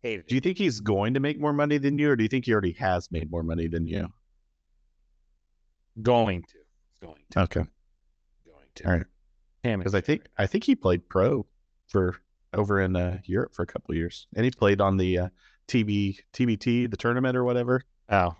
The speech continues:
Speaker 1: yeah. That's not real
Speaker 2: Yeah,
Speaker 1: basketball.
Speaker 2: okay. All right. My top six, I,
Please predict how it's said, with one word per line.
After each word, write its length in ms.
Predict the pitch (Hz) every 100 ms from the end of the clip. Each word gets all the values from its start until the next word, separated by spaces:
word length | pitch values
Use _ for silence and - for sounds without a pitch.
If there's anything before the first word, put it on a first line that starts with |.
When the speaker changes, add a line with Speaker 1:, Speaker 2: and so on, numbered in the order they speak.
| _
Speaker 1:
yeah. 280 | - 95 87 - -
That's 200 | 87 -
not 160 | 87 -
real 140 | 71 82
Speaker 2:
Yeah, 60 |
Speaker 1:
basketball. 260 | 90 - 131 123 90
Speaker 2:
okay. 80 | - _ _ -
All 100 | 285
right. 180 | 220 170 _ _ _ _ _ _ _ -
My 640 | 98 98 117 185 170 123 - _ _ _ _ -
top 280 | - 110 -
six, 640 | - 110 110 - - - _ _ -
I, 300 | 127 127